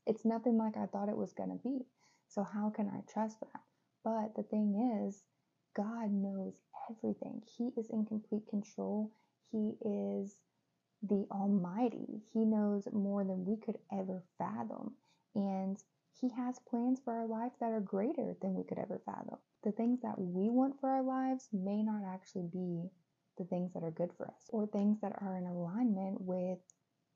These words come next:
our bigger purpose and the things that God is calling us to do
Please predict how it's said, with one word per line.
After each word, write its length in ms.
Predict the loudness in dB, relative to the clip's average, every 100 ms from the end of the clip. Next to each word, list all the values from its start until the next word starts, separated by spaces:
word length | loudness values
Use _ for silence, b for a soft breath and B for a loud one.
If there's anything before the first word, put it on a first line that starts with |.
| _ _ _
our 160 | -4 -2
bigger 360 | -2 -4 -2 -4
purpose 640 | -6 -8 -6 -10 _ _ -6
and 220 | -4 -4 -4
the 140 | -6 -2
things 340 | -2 0 -2 -4
that 180 | -8 -6
God 300 | -4 -4 -6
is 140 | -8 -12
calling 540 | -20 -8 -2 0 0 -2
us 200 | -6 -8
to 120 | -8
do 360 | -4 -2 -2